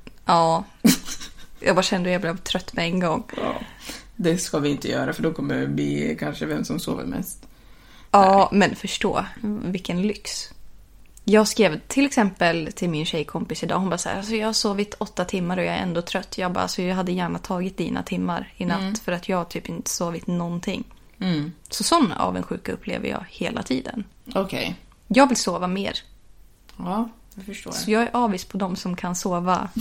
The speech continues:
Speaker 1: tillräckligt många timmar. Jag försöker ju att göra det, men det går ju inte alltid vägen när man ska upp fem och
Speaker 2: Nej.
Speaker 1: vaknar fyra.
Speaker 2: Fast jag vet inte om det är det du borde vara avundsjuk på. Du kanske borde vara avundsjuk på de som vaknar utvilad.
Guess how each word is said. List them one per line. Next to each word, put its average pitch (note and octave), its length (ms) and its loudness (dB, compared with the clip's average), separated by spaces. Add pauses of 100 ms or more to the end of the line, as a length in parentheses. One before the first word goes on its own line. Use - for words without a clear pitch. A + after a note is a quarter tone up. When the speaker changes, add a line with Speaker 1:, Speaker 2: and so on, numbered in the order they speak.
(240)
Speaker 1:
tillräckligt G#3 460 -2
många E3+ 240 -4
timmar. F#3 480 -8
Jag G3 160 -4
försöker A#3 400 -4
ju D3+ 80 -6
att - 80 -6
göra F3 280 -4
det, E3+ 200 -4
men F#3+ 200 -4
det G3+ 60 -6
går G#3 200 -8
ju F3+ 60 -8
inte D#3 200 -10
alltid D#3 240 -8
vägen E3 420 -4
när F3 80 -6
man E3+ 120 -2
ska - 160 -4
upp F3+ 180 -4 (120)
fem C#3+ 280 4 (260)
och - 100 -4
Speaker 2:
Nej. D3+ 100 0
Speaker 1:
vaknar D#3 240 -2
fyra. G#3 340 2 (680)
Speaker 2:
Fast G3+ 140 -2
jag G#3+ 60 4
vet E4+ 200 0
inte C4 200 2
om A3+ 120 6
det A3 80 2
är G3+ 60 -2
det G#3+ 160 4
du F#3+ 80 2
borde F3 300 2
vara D3+ 720 2
avundsjuk E3 580 0
på. - 240 -8 (400)
Du E3+ 220 -2
kanske F#3+ 300 -2
borde E3 260 -2
vara D3 280 -4
avundsjuk D3 580 -4
på C#3+ 60 -6
de C#3 320 -4
som C#3 340 -4 (240)
vaknar D#3+ 540 -6
utvilad. - 720 -6